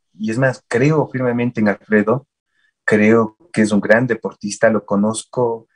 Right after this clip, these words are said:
desde muy pequeño, tuvimos, es más, tengo una foto del dos mil cuando la revista Estadio nos galor-, nos galardonó en Gua-, en Guayaquil, y obviamente creo que él está para cosas grandes.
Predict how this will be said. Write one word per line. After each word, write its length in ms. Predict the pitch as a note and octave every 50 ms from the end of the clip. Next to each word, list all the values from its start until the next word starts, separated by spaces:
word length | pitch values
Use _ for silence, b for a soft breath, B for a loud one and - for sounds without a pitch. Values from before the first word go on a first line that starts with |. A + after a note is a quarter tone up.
| _ _ _
desde 320 | - A2 A2 G#2+ - G#2
muy 200 | G#2 A#2 C#3 D3+
pequeño, 580 | D3+ - B2 - - - A#2 A#2+ B2 B2+ A#2+ A#2
tuvimos, 460 | - A#2+ A2+ A2+ B2 B2 A#2+ A#2 B2
es 80 | B2 C#3+
más, 240 | C#3 C3 A#2 -
tengo 200 | _ A#2 A2+ G#2+
una 200 | A2 A2 G#2 G2+
foto 340 | - - A#2+ B2 A#2+ - A2 G#2+
del 260 | G2+ G2 G#2 G2+ G2+
dos 180 | G2 G#2 G#2+ A2+
mil 220 | A#2 B2 B2+ B2+
cuando 400 | - B2 A2+ A2 G#2 G#2+ G#2+ B B B B B _ _ _ B B B B B
la 160 | G2+ G#2+ G#2+
revista 400 | G#2 G#2+ G#2 A2 A#2 A2+ - A#2
Estadio 360 | G#2+ - - A2 A2 A#2 A#2
nos 200 | A2 G#2 G2 -
galor-, 440 | G2+ G2+ G2 G2 G2 G2 G2+ G2+ -
nos 260 | - A2 G#2+ G#2+ G2+ -
galardonó 520 | G2 G2 G2+ G2+ G2+ G#2 G#2+ A2 A2 A2+
en 120 | A#2 A2+
Gua-, 180 | G#2 G#2+ G2+ G#2
en 80 | G#2 G#2
Guayaquil, 600 | G2+ G#2 G#2 G#2 - - A#2 A#2 A#2 B2+ C3 - _ _ _ _ _ _
y 140 | A#2 A2+ B2
obviamente 580 | B2 B2 B2+ A#2+ A#2+ B2 C3 C3+ - C3+ A2+
creo 220 | - - B2+ B2 -
que 80 | -
él 120 | A#2+ A2+ A2+
está 280 | A2 - - A2 G#2+
para 200 | - A2 G#2+ G2+
cosas 320 | - - G#2 F#2+ - - - _
grandes. 500 | - E2 F2 _ - - - - - _